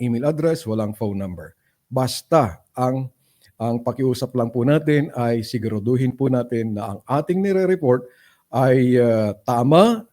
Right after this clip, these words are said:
walang kasinungalingan. At ang isasubmit po nating picture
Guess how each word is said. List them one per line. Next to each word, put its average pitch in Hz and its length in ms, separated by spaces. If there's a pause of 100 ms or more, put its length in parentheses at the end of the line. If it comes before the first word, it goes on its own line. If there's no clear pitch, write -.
(540)
walang 110 320
kasinungalingan. 95 720 (240)
At 170 240 (240)
ang 143 320
isasubmit 123 560
po 113 160
nating 110 320
picture 143 560